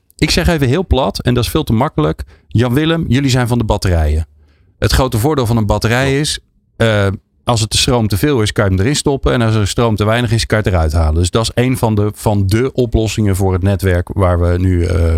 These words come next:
mee te maken hebben. Ehm,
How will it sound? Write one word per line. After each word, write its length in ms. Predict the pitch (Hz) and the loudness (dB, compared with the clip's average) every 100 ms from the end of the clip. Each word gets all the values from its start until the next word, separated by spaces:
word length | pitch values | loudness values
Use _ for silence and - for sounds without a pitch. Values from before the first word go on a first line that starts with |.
| 80 | -2
mee 280 | - 90 90 | -2 0 0
te 100 | 90 | 0
maken 360 | 92 92 85 82 | 0 0 0 0
hebben. 340 | 82 82 143 - _ - - - - - _ - | 0 -2 -6 -8 _ -20 -20 -20 -20 -20 _ -4
Ehm, 640 | 107 101 101 95 95 | 0 2 0 0 0